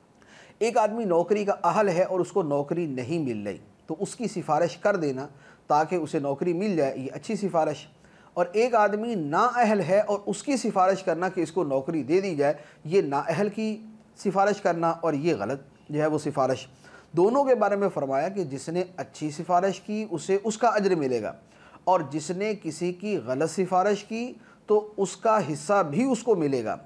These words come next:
کہ جو نااہل آدمی کسی کام پر مقرر ہوگا، جو وہ غلطیاں کرے گا، اس کا گناہ اس کو بھی ملے گا اور اس کی سفارش کرنے والے کو بھی ملے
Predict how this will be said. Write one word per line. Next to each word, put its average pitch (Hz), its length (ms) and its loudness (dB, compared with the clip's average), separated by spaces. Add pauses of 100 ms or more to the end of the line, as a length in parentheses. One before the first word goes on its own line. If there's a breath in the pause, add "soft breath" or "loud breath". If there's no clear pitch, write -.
(100)
کہ 160 80 0
جو 170 260 4
نااہل 160 720 0
آدمی 170 460 0
کسی 175 220 -8
کام 143 240 -4
پر 175 140 0
مقرر 202 440 0
ہوگا، 156 380 0 (300 loud breath)
جو 170 200 4
وہ 202 240 4
غلطیاں 156 540 0
کرے 156 240 2
گا، 180 220 2
اس 156 140 -10
کا 196 120 0
گناہ 175 320 0
اس 151 160 -8
کو 202 120 2
بھی 208 120 0
ملے 220 280 0
گا 247 120 4 (240)
اور 190 240 4
اس 151 240 -8
کی 190 180 -8
سفارش 135 720 -6
کرنے 143 460 -4
والے 123 400 -4
کو 151 260 -2
بھی 151 180 -2
ملے 98 300 -6